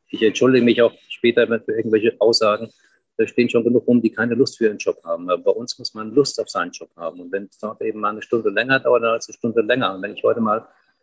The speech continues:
keinen freien Tag in der Woche habe, dann habe ich eben mal keinen freien Tag. Dafür, zumindest bei uns,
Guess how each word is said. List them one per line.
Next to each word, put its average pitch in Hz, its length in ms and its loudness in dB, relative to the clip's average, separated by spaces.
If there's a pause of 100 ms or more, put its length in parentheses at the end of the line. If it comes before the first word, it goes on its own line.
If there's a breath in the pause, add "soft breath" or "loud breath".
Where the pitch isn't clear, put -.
(120)
keinen 139 280 2
freien 113 300 -2
Tag 110 180 2
in 110 60 -10
der 107 100 0
Woche 107 240 -2
habe, 117 140 -4
dann 113 160 -12
habe 117 100 -10
ich - 80 -14
eben 117 160 -4
mal 110 80 -2
keinen 135 320 2
freien 82 320 -8
Tag. 82 320 -16
Dafür, 120 520 0 (100)
zumindest 101 380 -6
bei 95 60 2
uns, 127 460 2